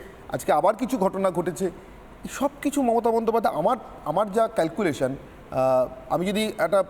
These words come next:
ঐকিক নিয়মের অঙ্ক কষি, অর-, অরিন্দম আচার্য, মিনাক্ষা থেকে কালীঘাটের যা দূরত্ব, সেই দূরত্বের খবর জানতে ওনার যদি এক মিনিট, উনি পরে এক সেকেন্ডও বলেছেন, আমি এক মিনিটটাই ধরছি, এক সেকেন্ড ধরছি না, হ্যাঁ? মানে, এক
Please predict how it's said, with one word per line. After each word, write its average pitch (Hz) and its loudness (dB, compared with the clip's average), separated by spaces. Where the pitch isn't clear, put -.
ঐকিক 196 0
নিয়মের 220 2
অঙ্ক 170 0
কষি, 127 -2
অর-, 139 0
অরিন্দম 143 0
আচার্য, 123 -2
মিনাক্ষা 202 0
থেকে 208 -2
কালীঘাটের 180 0
যা 175 2
দূরত্ব, 139 -2
সেই 190 0
দূরত্বের 180 -2
খবর 208 0
জানতে 220 0
ওনার 214 0
যদি 202 -6
এক 185 0
মিনিট, 208 -2
উনি 226 0
পরে 208 2
এক 185 2
সেকেন্ডও 208 0
বলেছেন, 160 2
আমি 214 0
এক 185 2
মিনিটটাই 233 0
ধরছি, 123 -2
এক 135 -2
সেকেন্ড 147 -4
ধরছি 131 -4
না, 143 0
হ্যাঁ? 196 0
মানে, - -2
এক 175 2